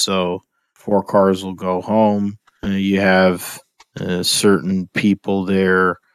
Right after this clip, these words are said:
that aren't, uh, worth a whole hell of a lot.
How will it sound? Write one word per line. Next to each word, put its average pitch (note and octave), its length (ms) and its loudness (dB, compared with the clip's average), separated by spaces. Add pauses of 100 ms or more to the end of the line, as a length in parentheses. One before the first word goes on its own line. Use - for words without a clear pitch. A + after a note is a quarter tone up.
(140)
that G2 140 -2
aren't, F#2 420 0 (220)
uh, F2 340 0 (320)
worth G#2 280 0
a G#2 40 -2
whole G2 300 -2
hell F#2+ 240 2
of F#2 60 -2
a F#2+ 40 -4
lot. F#2+ 460 0